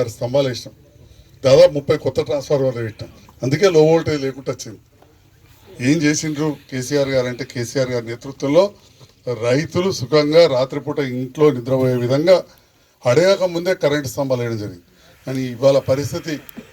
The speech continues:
ఈ స్తంభాలు వేయాలంటే చెప్తున్నారు. తప్పకుండా మధ్యలో కరోనా వచ్చి ఇబ్బంది పడ్డాం, కానీ ఈ ఇప్పుడు వచ్చిన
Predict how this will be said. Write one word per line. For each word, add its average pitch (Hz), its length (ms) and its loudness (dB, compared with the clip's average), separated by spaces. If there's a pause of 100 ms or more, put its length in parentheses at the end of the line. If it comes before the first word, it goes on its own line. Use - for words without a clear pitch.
(120)
ఈ 123 80 -8
స్తంభాలు 135 360 0
వేయాలంటే 131 320 -2
చెప్తున్నారు. 139 360 -4 (100)
తప్పకుండా 151 480 4 (1200)
మధ్యలో 156 280 4 (100)
కరోనా 156 320 2
వచ్చి 151 200 -8
ఇబ్బంది 151 240 -2
పడ్డాం, 143 280 -2
కానీ 151 180 -4 (680)
ఈ 160 40 -2 (180)
ఇప్పుడు 147 320 -4
వచ్చిన 143 220 -2